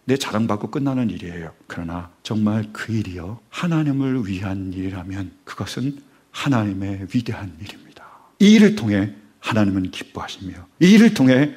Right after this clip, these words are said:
하나님은 영광을 받으시며, 이 일을 통해 우리에게 그 기쁨을 나누어 주실 줄로 믿습니다. 그 일이 정말 하나님의 일이라면, 그 일을 정말로 하나님의 일이라고 믿는다면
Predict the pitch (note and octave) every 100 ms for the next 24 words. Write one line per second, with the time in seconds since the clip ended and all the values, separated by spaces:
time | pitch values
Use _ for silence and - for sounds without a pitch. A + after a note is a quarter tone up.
0 | - - A#2 G2 F#2 F#2 F2 E2+ E2 E2
1 | E2+ - - G#2 A#2 C#3 - _ _ A#2+
2 | G#2 F#2+ - F#2 E2 _ _ _ - G2+
3 | F2+ E2+ - A#2 G2+ - F2+ F#2 - -
4 | _ G#2 F2 G2 F#2+ F#2+ - - - -
5 | F#2+ G2+ - G#2+ - - - _ - -
6 | - C3 F2 - - - F#2+ F#2 F2+ F#2+
7 | - B2+ B2 A2+ A2 A2 A#2 A2 C#3 F2+
8 | - F2 - - - F#3 E3+ B2 - -
9 | - - _ _ - B2+ C#3+ D#3 C#3+ C#3+
10 | B2 - F#3+ F3 E3 E3+ E3 D3 C#3+ C3
11 | B2 A#2 B2+ G3+ A3 A2 G#2+ D3 C#3 -